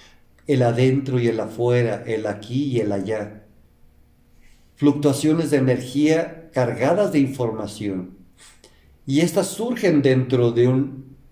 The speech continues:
malentendido vacío que nunca ha estado vacío. Siempre es una plenitud de todo.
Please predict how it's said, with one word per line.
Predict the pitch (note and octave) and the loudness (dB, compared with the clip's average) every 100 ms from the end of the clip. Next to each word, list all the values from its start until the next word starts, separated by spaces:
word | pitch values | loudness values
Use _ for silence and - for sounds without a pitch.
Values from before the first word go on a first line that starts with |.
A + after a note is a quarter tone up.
| _ _ _ _ _ _ _ - | _ _ _ _ _ _ _ -10
malentendido | G#2 G#2+ A2+ A#2+ A#2 A2+ G2+ G2+ A2 A2 A2+ | -6 -2 -2 -2 -4 -6 -6 -6 -6 -4 -2
vacío | G#2+ - A#2 A#2 A#2 A#2+ - - _ _ _ _ | -2 -6 -6 -2 -2 -4 -10 -20 _ _ _ _
que | - G#2 | -6 -6
nunca | G2 A#2 D#3+ D#3+ - G#2+ | -4 -2 -2 -4 -6 -6
ha | G2 | -6
estado | G2 - G#2 G2 F#2+ | -6 -8 -6 -4 -6
vacío. | F#2 E2 - E2+ E2+ - - - _ _ - _ _ _ | -8 -12 -14 -14 -16 -20 -20 -20 _ _ -20 _ _ _
Siempre | - - C3+ C3 B2+ A#2 G#2 | -14 -4 2 2 2 -2 -6
es | G#2 A#2+ | -6 -4
una | A#2+ A#2+ | -4 -4
plenitud | A#2+ A2 G#2 G2+ A2 | -4 -4 -6 -8 -6
de | G#2 | -6
todo. | G2 F#2+ F2+ | -6 -8 -8